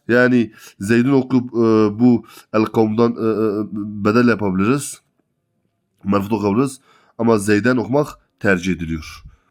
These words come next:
Mansup müstesna, o, o, yapmak üzere mansup okumak bu tercih ediliyor. Eğer kelam menfi ise, tamam.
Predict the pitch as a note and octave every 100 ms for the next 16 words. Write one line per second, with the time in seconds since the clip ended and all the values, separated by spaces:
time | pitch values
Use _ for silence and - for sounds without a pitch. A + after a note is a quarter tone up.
0 | - F#2+ F2+ F#2+ F#2 F#2 - F2+ G#2 F#2+
1 | - - F#2+ F#2 E2+ F#2+ - F#2+ F#2+ F#2
2 | F2+ F#2 G#2 G2+ C3 B2+ _ _ - G#2+
3 | G2 F2 E2+ F2 G#2 A2 - - G#2 C3+
4 | C#3 _ _ _ F#2 F2 E2 F#2+ E2 D#2+
5 | D2+ - F#2 B2+